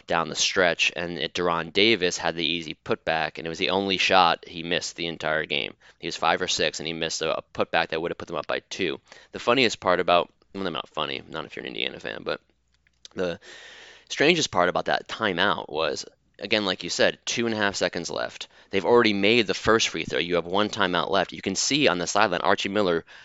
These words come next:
talking to his team on the f-, court and motioning, doing the motion of timeout, the T sign with his hands, and giving that kind of, like, the hump of the wrist of, like, when the shot goes in, call timeout. Like, you could tell him saying, "Okay, we want timeout after the shot goes in or is missed."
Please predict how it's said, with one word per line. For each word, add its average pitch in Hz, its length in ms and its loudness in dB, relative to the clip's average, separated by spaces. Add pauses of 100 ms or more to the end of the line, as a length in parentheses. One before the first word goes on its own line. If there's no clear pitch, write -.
(140)
talking 110 400 4
to 98 100 0
his 90 140 0
team 104 480 -2
on 90 180 2
the 85 60 0
f-, - 140 -12
court 95 400 2
and 87 180 -2
motioning, 87 640 2 (540)
doing 113 180 4
the 101 60 2
motion 98 400 4
of 85 240 2 (180)
timeout, 90 520 6
the 92 80 0
T 107 320 -2
sign 80 260 0
with 78 100 -4
his 78 100 -6
hands, 80 480 -2
and 90 300 -4
giving 98 260 -2
that 80 140 0
kind 92 120 -4
of, 82 60 -4
like, 76 140 -2
the 82 160 0
hump 113 340 0
of 95 140 -2
the 90 80 2
wrist 95 380 2
of, 82 60 -6
like, 85 220 2 (260)
when 107 120 0
the 101 60 2
shot 113 340 8
goes 107 240 6
in, 95 180 4
call 92 220 8
timeout. 87 480 2 (100)
Like, - 200 -2 (180)
you - 80 -2
could 107 100 2
tell 143 160 6
him 107 80 4
saying, 92 380 2
"Okay, 82 200 2
we 90 100 2
want 98 220 4
timeout 87 280 -2
after - 240 2
the 90 60 2
shot 82 260 2
goes 85 180 0
in 78 140 -4
or 78 200 -2
is 78 120 -6
missed." 87 400 -2